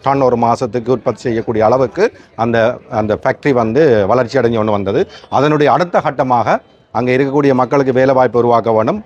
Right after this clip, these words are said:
ஃபேக்டரி அடுத்த கட்டத்துக்கு கொண்டு போகணும்னு சொல்லி இன்னொரு புது மிஷினை கொண்டு வந்து சைனாவிலேருந்து இன்ஸ்டால் பண்ணி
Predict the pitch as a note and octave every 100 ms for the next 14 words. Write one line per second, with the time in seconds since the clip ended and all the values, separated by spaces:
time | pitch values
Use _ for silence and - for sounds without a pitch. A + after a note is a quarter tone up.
0 | _ G2+ - B2 D#3+ C3+ B2+ C3+ A#2+ A#2+
1 | A2 A2+ A#2 A2+ G#2+ G2+ G2+ A#2+ A#3+ -
2 | - B2 C#3 D#3+ C3 - D#3 C#3+ C3 C#3+
3 | C#3 C3 B2 A#2+ C#3+ C3+ A#2+ A#2+ A2+ A2+
4 | A2+ A2 C3 A2+ A2 E3